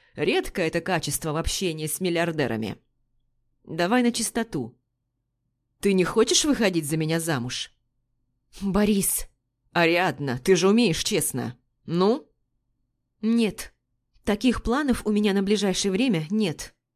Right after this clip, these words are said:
«Жаль. Но это не беда. Это мы наверстаем постепенно, если сложится. Тогда буду говорить про то, что тебе точно интересно.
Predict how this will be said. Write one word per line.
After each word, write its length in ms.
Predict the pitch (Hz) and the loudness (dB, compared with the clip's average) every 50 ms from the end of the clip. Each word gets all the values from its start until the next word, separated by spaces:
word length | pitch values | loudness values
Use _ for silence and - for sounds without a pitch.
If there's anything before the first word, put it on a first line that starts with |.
| _ _ _ _ _ _ _ _ _ _ _ _ _ _ _ _ _ - | _ _ _ _ _ _ _ _ _ _ _ _ _ _ _ _ _ -14
«Жаль. 500 | - - 156 139 147 139 120 120 - - _ - - - - - - _ | -12 -12 -8 -6 -4 -4 -4 -6 -10 -14 _ -20 -20 -20 -20 -20 -20 _
Но 160 | 302 311 339 | -6 -2 -2
это 180 | 330 320 330 320 | 0 0 0 0
не 120 | 311 320 | 0 0
беда. 480 | 285 277 277 185 156 139 117 110 - - _ _ _ _ _ _ | 0 0 0 0 -2 -4 -4 -6 -10 -14 _ _ _ _ _ _
Это 220 | - 202 202 208 | -2 0 0 0
мы 100 | 196 190 | 0 0
наверстаем 560 | 190 185 180 185 - - - 196 180 175 175 | 0 0 0 -2 -2 -4 -4 -4 -4 -4 -2
постепенно, 720 | 180 - 180 - - - 220 220 - 269 196 151 131 131 131 151 | -4 -4 -4 -4 -4 -6 -4 -2 -2 -2 -2 -2 -2 -4 -4 -2
если 300 | 180 175 175 170 - 175 | 0 0 0 0 0 -4
сложится. 680 | 175 - 190 196 170 151 135 127 - - - - 151 - _ _ _ _ _ _ _ _ _ _ - - - _ | -4 -4 -4 -4 -4 -4 -6 -8 -8 -8 -8 -8 -10 -12 _ _ _ _ _ _ _ _ _ _ -20 -20 -20 _
Тогда 420 | - 143 151 147 - 156 233 226 269 | -4 -2 -2 0 0 0 2 2 2
буду 200 | 277 320 262 277 | 2 2 2 2
говорить 440 | 226 262 247 226 220 269 294 294 - | 4 4 4 4 4 2 0 0 -2
про 140 | 190 175 | -4 -4
то, 140 | 170 - 220 254 | -2 -2 -2 -2
что 160 | - - 233 | -2 -4 -4
тебе 240 | - 214 180 214 220 | -4 -2 -2 -2 -2
точно 460 | 220 190 147 135 - - 185 180 180 | -2 -2 -2 -2 -4 -4 -2 -2 -2
интересно. 680 | 196 196 247 254 220 147 - - - 131 135 143 - | -2 -2 -2 -2 -2 -4 -6 -6 -8 -8 -8 -10 -12